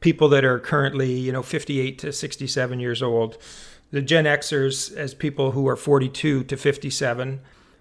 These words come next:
Uh, the millennials or Gen Y are twenty-six to forty-one years of age. And then the Gen Zs, the, the youngest cohort in the workplace now at ten to twenty-five years old.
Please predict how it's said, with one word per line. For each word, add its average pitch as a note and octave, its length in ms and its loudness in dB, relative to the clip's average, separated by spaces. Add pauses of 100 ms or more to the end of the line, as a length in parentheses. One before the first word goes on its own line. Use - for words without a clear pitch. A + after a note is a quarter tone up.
(200)
Uh, A#2+ 180 -10
the B2+ 120 -4
millennials C#3 520 4
or C3+ 80 2
Gen C3 320 2
Y B2+ 480 0 (640)
are - 80 -8
twenty-six C#3+ 840 -2 (120)
to C#3 120 -12
forty-one C3 720 -2 (340)
years C3 240 -4
of A#2+ 120 -6
age. B2 500 -4
And C3 140 -2
then B2+ 140 -4
the B2+ 100 -4
Gen B2+ 220 0
Zs, D3+ 380 0
the, C3+ 180 0
the C#3 160 -8
youngest C3+ 500 -4
cohort C3+ 400 0
in B2+ 100 -6
the B2+ 80 -8
workplace B2 480 -6
now A#2 220 -4
at A#2+ 120 -10 (640)
ten D#3+ 240 4
to C3+ 80 -4
twenty-five C3 540 -2
years A#2+ 180 -6
old. - 240 -10